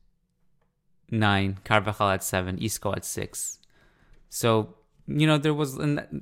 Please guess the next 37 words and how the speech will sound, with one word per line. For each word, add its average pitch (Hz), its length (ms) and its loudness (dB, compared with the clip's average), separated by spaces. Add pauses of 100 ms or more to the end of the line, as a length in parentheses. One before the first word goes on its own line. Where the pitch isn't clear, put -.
(180)
that's - 180 -2
the 135 100 0
other 131 120 2
thing, 104 280 -4
you 107 80 -4
know, 104 140 0
we 107 140 -2
talked 117 260 0
about 110 160 0
predictability, 101 800 -6
and 98 280 -4 (840)
sometimes 135 640 0
the 117 60 -2
crossing 113 800 -2 (440)
has 117 200 -2
been 117 260 2
there, 110 180 4
but 104 160 0
it's 104 160 -2
been 104 220 -2
good 107 260 4
and 98 100 -2
it's 95 140 -6
been 101 180 -2
efficient. 98 580 -6
Other 110 260 0
times, 101 380 0
and 95 120 -2
most 110 240 0
of - 60 -12
the 104 60 -4
times, 95 320 -4
it 98 100 -6
hasn't 95 340 -2
been. 92 160 -4
It's 92 240 -6
been 95 280 -2